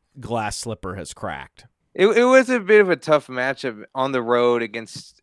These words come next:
Speaker 2: the, a good defense in, uh, Seattle. Dolphins secondary is, they've been playing better recently, but I don't think they're up to, up to par with Seattle's. I think Garrett Wilson could have a, he could get a little more open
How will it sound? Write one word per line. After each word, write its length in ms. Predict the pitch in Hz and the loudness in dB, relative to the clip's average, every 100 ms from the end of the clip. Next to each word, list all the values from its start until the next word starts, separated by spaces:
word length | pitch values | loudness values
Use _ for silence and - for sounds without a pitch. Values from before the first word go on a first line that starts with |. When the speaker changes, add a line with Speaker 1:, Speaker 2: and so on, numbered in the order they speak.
| _ | _
Speaker 2:
the, 320 | 113 127 123 | -10 -8 -8
a 100 | 127 | -8
good 280 | 117 123 110 | -6 -6 -6
defense 500 | 113 113 117 104 101 | -8 -10 -10 -10 -12
in, 300 | 107 101 101 - | -18 -18 -20 -18
uh, 200 | 107 101 | -14 -14
Seattle. 760 | - - 107 101 98 92 82 _ _ - | -14 -10 -6 -4 -6 -8 -14 _ _ 0
Dolphins 480 | 127 147 139 113 - | 4 4 2 -10 -12
secondary 680 | - 120 - 110 107 104 | -10 -10 -8 -8 -6 -6
is, 280 | 107 104 - _ | -10 -12 -20 _
they've 260 | 117 156 | -4 -2
been 200 | 175 175 | -2 -4
playing 360 | - 143 139 123 | -8 -8 -8 -6
better 260 | 117 113 107 | -4 -4 -6
recently, 360 | 104 98 104 | -10 -16 -14
but 120 | 98 104 | -10 -8
I 60 | |
don't 120 | 120 123 | -8 -8
think 160 | 110 | -10
they're 180 | 104 101 | -8 -8
up 180 | 104 - - | -8 -14 -14
to, 260 | 95 90 - _ - | -12 -12 -16 _ -14
up 140 | 120 | -14
to 140 | - 107 | -14 -12
par 360 | 117 110 107 | -4 -2 -2
with 220 | 98 92 | -8 -16
Seattle's. 840 | - 107 101 98 98 71 - - - _ _ | -18 -12 -10 -10 -12 -16 -20 -20 -20 _ _
I 80 | 113 | -12
think 180 | 117 110 | -10 -8
Garrett 220 | 107 104 | -8 -8
Wilson 420 | 110 113 - 107 | -10 -12 -14 -18
could 100 | 101 104 | -14 -12
have 140 | 101 | -12
a, 200 | 104 98 _ _ | -12 -14 _ _
he 180 | - 151 | -4 -2
could 160 | 143 139 | 0 2
get 120 | 139 | 2
a 40 | |
little 400 | 131 131 139 139 | 0 -6 -2 0
more 280 | 135 131 127 | 2 2 2
open 580 | 127 127 - 113 107 107 | 2 0 -2 -8 -10 -18